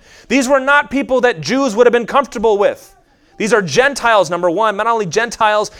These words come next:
these are wealthy Gentiles from Babylon, where they had been in exile for seventy years. And they're astrologers, they're magicians. They're, they're practicing the arts that the Lord told them never to practice.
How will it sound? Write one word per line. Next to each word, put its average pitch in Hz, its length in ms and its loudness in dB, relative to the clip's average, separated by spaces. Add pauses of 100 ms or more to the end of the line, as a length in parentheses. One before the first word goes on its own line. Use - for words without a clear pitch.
(140)
these 196 140 -2
are 202 120 4
wealthy 226 400 2
Gentiles 190 520 -2 (120)
from 156 320 -4
Babylon, 147 920 -2 (220)
where 147 140 0
they 175 100 2
had 175 100 0
been 165 120 -4
in 147 120 -6
exile 175 480 2
for 151 140 -6
seventy 147 440 -2
years. 127 500 -4 (320)
And 277 280 2
they're 254 220 4
astrologers, 233 960 2
they're 247 160 0
magicians. 190 1040 -4 (640)
They're, 220 200 2
they're 220 160 4
practicing 247 640 -4
the 196 140 2
arts 220 320 2
that 247 180 0
the 202 80 -8
Lord 190 480 2
told 233 240 0
them 214 180 -4
never 240 220 2
to 240 80 0
practice. 254 440 -4